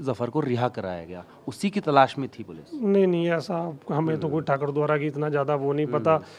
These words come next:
Speaker 2: कि वहाँ से रिहा कराया गया या कुछ भी, या ठाकुर द्वारा का अगर कुछ होगा भी तो वहीं मैटर होगा, उसकी जानकारी हमें इतनी ज़्यादा नहीं है। हम तो सिर्फ इतनी बात थी कि वो बीटीसी मेंबर का फ़ोन आया था, तो मैं ठाकुर द्वारा मिलने कोतवाल साहब से चला गया
Speaker 1: हम्म।
Speaker 2: और उनसे मिल के आया,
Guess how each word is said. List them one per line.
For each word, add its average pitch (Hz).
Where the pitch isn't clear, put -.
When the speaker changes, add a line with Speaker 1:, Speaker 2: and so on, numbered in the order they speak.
Speaker 2:
कि 185
वहाँ 160
से 160
रिहा 151
कराया 147
गया 156
या 156
कुछ 147
भी, 160
या 170
ठाकुर 151
द्वारा 156
का 160
अगर 156
कुछ 151
होगा 143
भी 156
तो 160
वहीं 143
मैटर 143
होगा, 139
उसकी 151
जानकारी 143
हमें 139
इतनी 139
ज़्यादा 135
नहीं 135
है। 127
हम 165
तो 180
सिर्फ 185
इतनी 185
बात 165
थी 180
कि 175
वो 180
बीटीसी 156
मेंबर 156
का 151
फ़ोन 143
आया 160
था, 160
तो 160
मैं 160
ठाकुर 139
द्वारा 139
मिलने 143
कोतवाल 127
साहब 123
से 139
चला 123
गया 127
Speaker 1:
हम्म। 117
Speaker 2:
और 170
उनसे 175
मिल 156
के 160
आया, 165